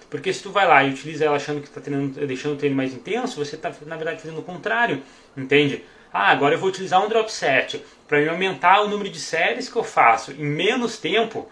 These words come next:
entende? Ah, em vez de eu fazer, por exemplo, um exercício a mais de três séries, eu vou fazer, eh, X vezes drop set, sabe? Porque, na verdade, eu vou poupar tempo, eu não vou precisar fazer mais um exercício, ou fazer mais um, um número mais alto de séries, isso vai me poupar tempo. Se eu tenho pouco tempo na academia, é interessante,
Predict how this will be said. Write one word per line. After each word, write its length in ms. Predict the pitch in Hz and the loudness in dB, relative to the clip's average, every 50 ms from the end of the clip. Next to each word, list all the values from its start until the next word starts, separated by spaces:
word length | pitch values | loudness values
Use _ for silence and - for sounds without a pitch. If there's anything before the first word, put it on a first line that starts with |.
| - - - - - _ _ - | -20 -20 -20 -20 -20 _ _ -12
entende? 340 | 131 127 139 165 156 143 170 | -10 -6 -4 -4 -2 4 4
Ah, 140 | 185 180 | 6 6
em 40 | 151 | 6
vez 180 | 135 160 175 170 | 4 0 0 2
de 60 | 214 | 0
eu 60 | 214 | 0
fazer, 320 | 214 - 196 156 160 180 180 | 0 0 -4 -4 -4 -6 -6
por 140 | - 180 | -6 -4
exemplo, 520 | 175 156 139 151 156 160 147 - 151 143 - - - - - | -4 0 0 0 0 0 0 0 0 0 0 -4 -16 -14 -8
um 100 | 170 196 | -4 -4
exercício 500 | 208 - 208 208 - - - - - 180 | -2 0 0 0 0 -2 -8 -6 -4 -2
a 60 | 160 | 0
mais 240 | 156 151 156 156 135 | 4 4 4 4 4
de 80 | 135 | 0
três 260 | 135 - 147 147 139 - | -6 -6 -2 -2 -2 -2
séries, 460 | - - 147 175 202 202 160 143 135 | 0 4 4 6 6 6 4 2 -2
eu 60 | 139 | 0
vou 100 | 156 156 | 0 0
fazer, 600 | - 170 170 151 - 165 170 180 190 196 190 196 - - - - _ - | 0 0 -2 -2 -2 -2 0 2 2 2 0 -2 -8 -16 -20 -20 _ 0
eh, 240 | 160 165 170 170 | 2 4 4 4
X 360 | - - - - 196 220 214 170 | 2 -2 -8 -6 -4 -4 -2 0
vezes 240 | 190 190 190 185 | 0 0 0 0
drop 260 | - 180 180 175 - - | 0 -2 -2 -2 -2 -4
set, 480 | - 170 170 165 151 - - - - - - - _ _ _ | -2 0 0 0 0 -2 -4 -12 -14 -18 -20 -20 _ _ _
sabe? 240 | - 139 139 139 135 | 0 0 0 0 0
Porque, 180 | - - - | -6 -4 -4
na 120 | 156 151 139 | -2 0 2
verdade, 220 | 156 156 156 156 | 2 4 4 4
eu 40 | 147 | 2
vou 80 | - | 0
poupar 400 | - - 185 185 - 190 190 190 | -6 -6 -6 -4 0 0 0 0
tempo, 300 | - 208 214 208 - 147 | 0 -2 -2 -2 -2 -2
eu 20 | 143 | -2
não 80 | 143 | -2
vou 80 | 143 170 | -2 -4
precisar 240 | - - 123 - 165 | -8 -10 -6 -6 -6
fazer 160 | 160 143 160 | -6 -6 -8
mais 180 | 165 160 143 135 | -6 -6 -6 -4
um 60 | 156 | -6
exercício, 560 | 151 135 139 135 - - 170 175 - - 147 | -6 -6 -6 -8 -8 -12 -12 -12 -6 -4 -4
ou 80 | 139 135 | -4 -4
fazer 160 | - 143 139 | -4 -4 -2
mais 180 | 143 147 139 | -2 -4 -4
um, 60 | 139 139 | -6 -6
um 220 | 139 139 139 135 | -8 -6 -4 -2
número 200 | 135 139 143 143 | -2 0 0 0
mais 160 | 139 139 135 | -2 -2 -2
alto 180 | 139 139 139 - | -2 -2 -4 -4
de 40 | - | -6
séries, 380 | - 156 151 165 160 170 165 | -2 0 0 0 0 -2 -6
isso 80 | - - | -10 -10
vai 100 | 170 170 | -12 -12
me 80 | 170 | -10
poupar 380 | - 202 208 202 - 208 226 214 | -10 -10 -10 -4 -4 -4 -4 -2
tempo. 360 | - 226 214 208 196 - - - - - - | -4 -4 -2 -2 -4 -6 -8 -10 -12 -18 -20
Se 100 | - - | -14 -12
eu 20 | 127 | -6
tenho 200 | 139 147 147 139 | -4 -4 -4 -2
pouco 280 | - 170 180 180 - | -2 -2 -2 -2 -2
tempo 160 | - 170 143 | -4 -8 -8
na 100 | 165 160 | -8 -10
academia, 380 | 139 - 151 151 160 185 190 175 - | -4 -4 -4 -4 -2 -2 -4 -4 -2
é 80 | 139 | -2
interessante, 840 | 143 135 135 - - - - - 185 202 214 220 - - 104 87 | -2 -2 -2 -4 -6 -6 -6 -4 0 2 2 2 0 -4 -10 -12